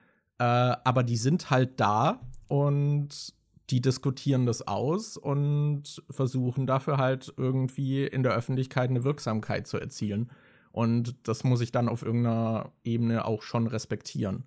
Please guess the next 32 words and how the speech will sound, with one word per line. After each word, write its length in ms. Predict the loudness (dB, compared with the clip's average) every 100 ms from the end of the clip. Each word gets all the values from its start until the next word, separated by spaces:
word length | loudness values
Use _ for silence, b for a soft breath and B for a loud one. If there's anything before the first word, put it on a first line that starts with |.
| b
Und 160 | -2 -2
ich 100 | 2
find's 240 | 0 0
auch 200 | -2 -6
krass, 460 | -6 0 0 0 -8
wie 260 | -4 0 0
sehr 240 | 2 2 2
diese 240 | 0 -2
Personen 400 | -2 0 0 0
dann 140 | 0 0
immer 160 | 0
gehasst 440 | 0 0 -2 -2 -6
werden, 260 | -4 -2
ne? 160 | -2 -4 B B -4
Also 180 | 0 2
allein 340 | 2 2 2
zum 140 | 2
Beispiel 220 | 0 2 0
eine 100 | 0
Greta 340 | 0 0 0
Thunberg, 600 | 2 2 4 2 0 -2 B B -4
dass 140 | 0
sich 160 | 0 2
dann 160 | 2
irgendwelche, 1120 | 2 2 2 0 0 0 0 2 4 4 4 0 b b b b _ _ _ 0
äh, 440 | 2 4 4 2 0 -10 -2
Boomer, 640 | 2 4 4 4 2 0 b b -4
keine 320 | 2 4 6
Ahnung, 320 | 4 4 2
hinten 400 | 4 4 4 2
aufs 340 | 0 -2 -2 0
Auto 600 | 0 0 0 2 0